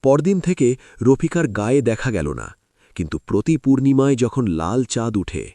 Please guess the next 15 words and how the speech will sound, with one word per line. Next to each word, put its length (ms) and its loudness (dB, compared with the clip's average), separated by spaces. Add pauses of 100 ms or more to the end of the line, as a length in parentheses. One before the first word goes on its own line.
(420)
কেউ 180 2
যদি 220 2
নদীর 380 -2
ধারে 260 -4
যায়, 300 -4 (340)
তাহলে 280 -2
দেখবে 400 -2 (380)
একটা 280 -6
ছোট্ট 420 -2
দোকান। 420 -4 (560)
সেখানে 360 -4
এক 160 -6
যুবক 440 -4
বসে 320 -4
আছে, 280 -6